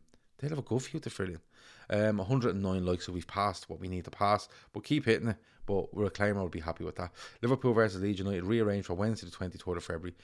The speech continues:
This was previously postponed due to a covid outbreak in the Leeds squad, um, which was scheduled for the twenty-sixth of December. So there you go. Um, Chelsea are missing wa-, games away now at the World Club Cup.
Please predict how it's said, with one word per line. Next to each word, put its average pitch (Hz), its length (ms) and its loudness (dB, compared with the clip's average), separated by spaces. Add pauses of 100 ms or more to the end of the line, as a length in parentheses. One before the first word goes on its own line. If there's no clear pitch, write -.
(200)
This 98 140 -4
was 95 80 -6
previously 98 380 0
postponed 117 640 2
due 101 120 -4
to 90 80 -6
a 80 60 -2
covid 95 340 0
outbreak 90 400 -2
in 95 80 -8
the 90 80 -6
Leeds 87 380 -4
squad, 90 320 -6 (480)
um, 85 320 0
which - 180 -6
was 92 80 -4
scheduled 90 380 2
for 85 340 2
the 82 80 -8
twenty-sixth - 880 -6
of 87 140 -8
December. 85 440 -6 (540)
So 98 360 0
there 95 120 4
you 95 80 2
go. 92 320 2
Um, 90 460 0 (140)
Chelsea 110 360 6
are 104 140 6
missing 98 320 -2
wa-, 92 100 4 (160)
games 92 320 0
away 92 260 0
now 95 140 0
at 90 80 -4
the 87 60 -6
World 90 240 -2
Club 90 200 -8
Cup. - 200 -4